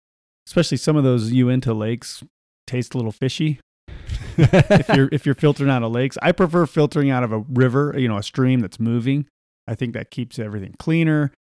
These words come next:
Speaker 1: It keeps the taste better, and, and sometimes it can keep it colder, I think, 'cause it's,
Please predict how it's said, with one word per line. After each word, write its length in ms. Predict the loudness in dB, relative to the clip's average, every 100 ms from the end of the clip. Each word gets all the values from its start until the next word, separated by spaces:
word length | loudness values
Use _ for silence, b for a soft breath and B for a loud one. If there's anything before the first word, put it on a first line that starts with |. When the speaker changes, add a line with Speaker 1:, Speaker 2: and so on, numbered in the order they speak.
| _ _ _ _
Speaker 1:
It 200 | -14 -12
keeps 280 | -12 -12 -12
the 60 |
taste 400 | -10 -6 -6 -6
better, 360 | -6 -4 -4 -6
and, 340 | -8 -12 -12 -12
and 240 | -10 -12 -10
sometimes 420 | -6 -2 -2 -4
it 60 | -6
can 120 | -10
keep 200 | -8 -10
it 100 | -12
colder, 380 | -6 -2 -2 -4
I 60 | -8
think, 160 | -10
'cause 120 | -12 -14
it's, 360 | -14 -16 -20